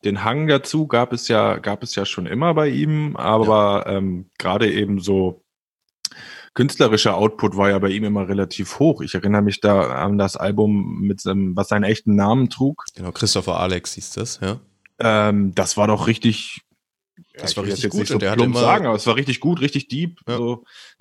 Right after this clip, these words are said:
Speaker 1: ähm, da ist so viel verloren gegangen, wenn man sich diese Videos anguckt von heute. Wir hatten doch auch mal gesprochen, als er da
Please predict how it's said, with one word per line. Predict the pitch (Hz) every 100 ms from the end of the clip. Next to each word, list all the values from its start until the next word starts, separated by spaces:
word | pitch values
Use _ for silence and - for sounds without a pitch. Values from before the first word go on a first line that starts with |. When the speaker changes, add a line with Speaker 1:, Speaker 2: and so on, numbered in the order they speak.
| -
Speaker 1:
ähm, | 104 113 107
da | 110
ist | 113 -
so | 151
viel | 170 143
verloren | 139 120 127 196
gegangen, | 160 113 107 110
wenn | 113
man | 110
sich | 110 110
diese | 117 104 98
Videos | 123 131 123 -
anguckt | 107 117 117 110
von | 107 101
heute. | 98 135 139
Wir | 117
hatten | 120 120
doch | 110 104
auch | 117 123
mal | 127 110
gesprochen, | 107 - 113 117 113
als | 85 101 110
er | 98
da | 101 98